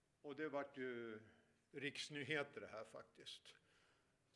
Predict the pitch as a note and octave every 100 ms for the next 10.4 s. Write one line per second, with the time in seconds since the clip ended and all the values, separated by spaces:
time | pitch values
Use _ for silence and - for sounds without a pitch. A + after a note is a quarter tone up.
0 | - - C3+ C#3 C3+ C3+ A2+ A2 A2+ A#2
1 | A2+ A#2 A2 G#2+ - A2 B2 A#2+ B2+ B2+
2 | C3 C#3 C3+ C3 C3 B2+ B2+ B2 - B2+
3 | A2 G#2 G#2 - G#2 - G#2+ - A#2 A#2
4 | C3 C3 - F#2+ G#2+ G#2+ G#2+ A2 A#2+ -
5 | A2+ A2+ A#2 A2 - B2+ B2 G2+ F#2 F2+
6 | - G2 G2+ - - - - - A2 G2
7 | - A2 A2 A#2 A#2 G2 G2 A2+ G2 G#2+
8 | G2+ G#2 G#2+ G#2 - - - B2 A2 G#2
9 | G#2 - A#2 A#2+ G#2+ G#2 A2+ G#2 G2+ G#2+
10 | G2+ A2 - -